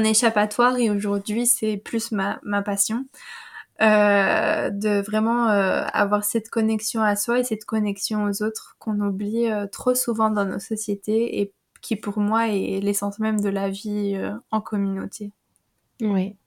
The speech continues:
Speaker 2: oui. Et quand tu dis, euh, échappatoire, à quel moment, si tu peux l'identifier, est-ce que c'est passé d'un échappatoire à justement quelque chose qui t'a permis de te connecter à toi-même et de ne plus fui-, euh, pardon,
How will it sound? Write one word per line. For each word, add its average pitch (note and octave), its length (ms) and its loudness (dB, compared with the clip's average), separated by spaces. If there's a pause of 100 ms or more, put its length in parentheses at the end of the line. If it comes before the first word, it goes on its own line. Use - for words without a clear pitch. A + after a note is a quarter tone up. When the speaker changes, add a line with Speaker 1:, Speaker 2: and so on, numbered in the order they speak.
(120)
Speaker 2:
oui. G#3 200 -4 (120)
Et G#3 100 6
quand B3 220 4
tu B3 140 0
dis, G#3 220 4
euh, F#3 120 6 (100)
échappatoire, F#3+ 920 0 (520)
à G3 100 8
quel A3+ 240 0
moment, G#3 480 2
si - 160 -10
tu G3 140 -8
peux G3+ 140 0
l'identifier, F3+ 760 0 (680)
est-ce F#3 160 2
que F#3+ 120 -4
c'est G3 180 -2
passé F#3 360 2
d'un F#3 200 2
échappatoire F3+ 800 0
à F#3 120 2
justement F#3+ 580 -2 (260)
quelque F#3 260 -2
chose A3+ 240 -2
qui F#3 340 2
t'a E3+ 140 -2
permis F3+ 340 -2
de F3+ 80 -2
te F3+ 160 -4 (340)
connecter F#3 480 0
à F#3 100 2
toi-même F#3+ 440 0
et F#3 40 2
de F3+ 340 0 (120)
ne F#3 140 2
plus G3+ 320 -4
fui-, G3 460 -6 (180)
euh, F#3 60 0 (140)
pardon, F3 300 0